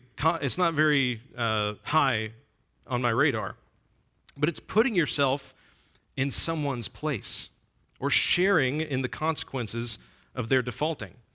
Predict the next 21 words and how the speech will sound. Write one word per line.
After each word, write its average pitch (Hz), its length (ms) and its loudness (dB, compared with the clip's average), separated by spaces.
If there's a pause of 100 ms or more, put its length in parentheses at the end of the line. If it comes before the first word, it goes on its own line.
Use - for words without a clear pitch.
(880)
And 127 100 0
the 147 100 8
idea 156 200 4
of 143 60 -2
a 131 60 -2
pledge 170 420 0
is 117 100 -4
just 139 220 -4
a 123 40 -2
handshake. 117 760 -4
Did 131 140 -6
you 185 80 0
know 190 40 -2 (120)
handshakes 127 760 -2 (260)
go 135 180 2
all 147 260 0
the 160 80 0
way 139 140 2
back 123 520 -2 (420)
to 123 460 0
this 123 260 -2